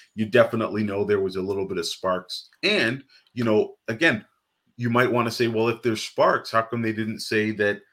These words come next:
he is, you know, all, you know, all the way?" However,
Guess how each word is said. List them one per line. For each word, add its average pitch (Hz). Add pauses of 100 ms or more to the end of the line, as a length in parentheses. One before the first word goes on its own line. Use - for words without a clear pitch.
(260)
he 117
is, 107 (680)
you 110
know, 95
all, 107
you 107
know, 92
all 101
the 107
way?" 190 (240)
However, 127